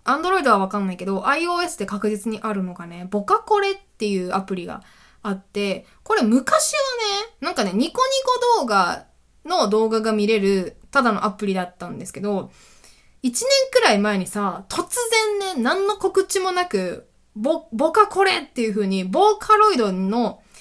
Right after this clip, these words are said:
えー、音楽を聴くアプリに勝手に変わったんですよ。<laughs> 私はボカロ好きだから、そのアップデートはめちゃくちゃ嬉しかったんですけど、まあ、それ以来このボカコレってやつを聴いてて、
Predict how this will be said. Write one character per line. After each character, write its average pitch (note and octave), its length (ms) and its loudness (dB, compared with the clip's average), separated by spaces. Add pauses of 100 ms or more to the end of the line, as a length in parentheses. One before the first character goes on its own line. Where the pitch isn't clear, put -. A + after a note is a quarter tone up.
(260)
え G#3 240 -4
ー、 - 60 -14 (160)
音 D4 140 0
楽 A#3 240 -2
を F#3+ 60 0
聴 - 140 -14
く G3+ 340 -4 (400)
ア A#3+ 120 0
プ A#3 180 0
リ G3 100 0
に F#3+ 420 -2
勝 F4+ 220 0 (120)
手 F#4+ 120 0
に F#4 180 -2
変 D4+ 140 6
わ C#4+ 80 6
っ D4+ 100 0
た D#4 120 4
ん A3 60 2
で F3+ 80 -4
す - 120 -12
よ。 D#3 160 -8 (520)
<laughs> - 540 -20
私 G4 300 2
は G4 180 6
ボ C#4+ 140 -2
カ E4 120 6
ロ E4+ 100 2
好 E4+ 100 -2
き E4 140 -8
だ A#3+ 100 2
か G3 120 -2
ら、 F#3+ 360 2
そ B3+ 100 -6
の C4+ 140 0
ア C4 40 2
ッ - 40 -2
プ B3 160 -4
デ B3+ 140 0
ー - 20 -12
ト F#3+ 80 -4
は F3+ 80 -2
め F#3 160 -4
ち G3 60 -6
ゃ A3 60 -2
く G#3 60 -14
ち - 120 -6
ゃ - 20 -4
嬉 G#3+ 240 -2
し - 60 -8
か G#3 80 -4
っ F#3+ 140 -10
た E3+ 100 -18
ん E3 80 -16
で - 80 -16
す - 80 -18
け D#3+ 80 -16
ど、 E3+ 220 -12 (200)
ま - 60 -6
あ、 B3 40 -6
そ D#4+ 100 -6
れ E4 120 -2
以 D#4+ 60 -4
来 F#3+ 160 0
こ F#3+ 100 -8
の F#3 80 -6
ボ F#3 160 -4
カ G3 140 -2
コ G3 140 -4
レ G3 100 -2
っ - 40 -4
て F#3+ 140 -10
や F#3+ 80 -4
つ F#3+ 120 -12
を F#3+ 40 -14
聴 F#3+ 220 -12
い F#3 40 -10
て F3+ 120 -14
て、 - 340 -12